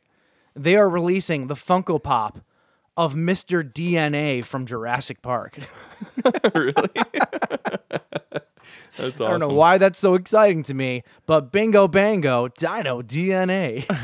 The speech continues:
Speaker 1: <laughs>
Speaker 2: That's funny because you don't even have the Ash, Ash Williams Funko Pop, do you?
Speaker 1: Uh, no, I don't. The only Funko Pop that, oh, no, um, yes, I do.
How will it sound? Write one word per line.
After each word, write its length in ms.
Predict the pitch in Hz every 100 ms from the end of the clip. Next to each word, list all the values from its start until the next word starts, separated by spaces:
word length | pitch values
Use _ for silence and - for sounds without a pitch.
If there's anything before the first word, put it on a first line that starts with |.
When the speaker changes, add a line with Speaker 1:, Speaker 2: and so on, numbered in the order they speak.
| 170 226 285
Speaker 1:
<laughs> 500 | - - - - -
Speaker 2:
That's 240 | - 156 -
funny 300 | 170 165 131
because 380 | 120 135 120 -
you 160 | 123
don't 140 | 147 147
even 200 | 139 131
have 220 | 123 120
the 140 | 113
Ash, 260 | 110 117 - _
Ash 260 | 104 113 -
Williams 460 | 104 127 110 90 -
Funko 320 | 92 92 98
Pop, 260 | 95 87 -
do 80 |
you? 160 | 95 127 - _ _ _ _ _ _ _
Speaker 1:
Uh, 320 | 147 160 170 165
no, 240 | 170 196
I 80 | 147
don't. 260 | 131 156 135
The 80 |
only 140 | 151 190
Funko 380 | - 151 151 156
Pop 280 | 151 143
that, 100 | 151 277
oh, 60 |
no, 200 | 262 240
um, 460 | 156 185 190 185 175 _ _ _ _ _ _ _ _ _ _
yes, 420 | 135 147 175 123 139
I 60 |
do. 400 | 123 131 123 92